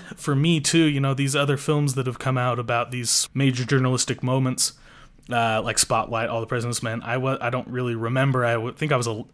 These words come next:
obviously wasn't alive for All the President's Men. Um, Nixon a little before my time. Um, and then Spotlight, uh, that's around the, the Catholic priests uncovering the, the sexual abuse that was happening there,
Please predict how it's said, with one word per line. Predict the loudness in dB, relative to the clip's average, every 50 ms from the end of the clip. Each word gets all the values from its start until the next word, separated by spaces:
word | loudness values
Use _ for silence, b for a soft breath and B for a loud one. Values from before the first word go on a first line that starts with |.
| _ _ 0
obviously | 2 4 4 4 4 4 6
wasn't | 6 6 6 6 4 2
alive | 4 8 8 8 8 8 6
for | 2 2
All | 2 2
the | 0 0
President's | 0 0 0 0 0 -2 -2 0
Men. | 0 0 -2 -2 B B B B B B B B
Um, | -6 -4 -4 -2 -2 -4 -4 -6 -8 -10
Nixon | -6 -4 -2 -2 0 0 -2 -2
a | 0 0
little | 2 0 0
before | 0 -2 -4 -2 -2 -2 -2
my | -2 -2 -4
time. | -4 -4 -4 -4 -4 -4 -6 B B B B B B B B
Um, | -6 -4
and | -4 -4 -4
then | -2 -2
Spotlight, | -2 0 4 6 6 6 6 6 2 2 0 0 -4 -8 -18 b b b b b b b -4
uh, | -2 0 2 2 2 2 0
that's | 0 2 2 2 2 0 -2 -4 -6 -6
around | -4 -4 -2 -2 -4 -4 -6
the, | -8 -10 -10 -12
the | -12 -8
Catholic | -4 0 0 0 0 0 -4 -10 -6
priests | -2 2 2 4 6 6 4 4 6 4 4 4 2 0 -6 -8 -4
uncovering | -2 -2 -2 -2 -2 -2 0 -2 0 -2 -2 -4 -2 -4 -4
the, | -4 -4 -6 -6 -8 -10 -12 -12
the | -8 -4
sexual | -2 -2 -2 -2 -4 -6 -6
abuse | -4 -4 -4 -2 -2 -2
that | -4
was | -4 -4
happening | -2 -2 -2 -2 -4 -6 -4 -4
there, | -4 -2 -2 -2 -4 -6